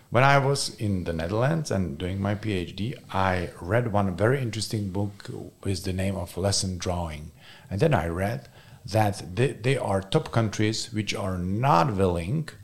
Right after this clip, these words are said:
to learn from good and positive, you know, uh, cases from the others. Number one, Russia. Number two, Ukraine.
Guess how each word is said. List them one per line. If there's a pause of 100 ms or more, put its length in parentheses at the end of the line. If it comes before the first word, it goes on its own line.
(180)
to
learn (140)
from (520)
good
and
positive,
you
know,
uh,
cases
from
the
others. (400)
Number
one, (320)
Russia. (440)
Number
two, (120)
Ukraine.